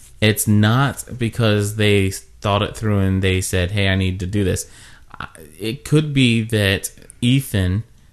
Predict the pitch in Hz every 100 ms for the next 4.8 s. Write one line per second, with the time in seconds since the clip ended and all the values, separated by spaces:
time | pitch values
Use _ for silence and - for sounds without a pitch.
0 | - 104 104 113 131 123 113 104 101 -
1 | 87 87 101 127 143 156 143 - - 139
2 | 131 135 123 117 151 - - 107 95 92
3 | - - - - - - 117 120 113 107
4 | 113 135 120 127 135 104 90